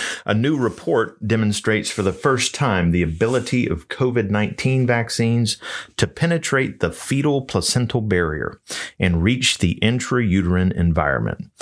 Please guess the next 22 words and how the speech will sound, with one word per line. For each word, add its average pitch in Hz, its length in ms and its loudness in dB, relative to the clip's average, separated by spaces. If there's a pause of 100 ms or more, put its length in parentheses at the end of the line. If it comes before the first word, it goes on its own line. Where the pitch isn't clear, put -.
(280)
A - 60 -4
new 117 140 0
report 107 460 0
suggests 98 460 0
vaccine 107 680 0
M 107 160 2
R 95 160 2
N 95 100 2
A 98 240 2
does 87 280 0
not 98 380 0
remain 123 500 0
at 107 140 -2
the 101 120 0
injection 98 580 0
site 90 400 0
following 95 440 2
vaccination, 87 840 0 (360)
but 87 220 0
can 120 360 0
spread 110 480 0
systemically 104 1200 0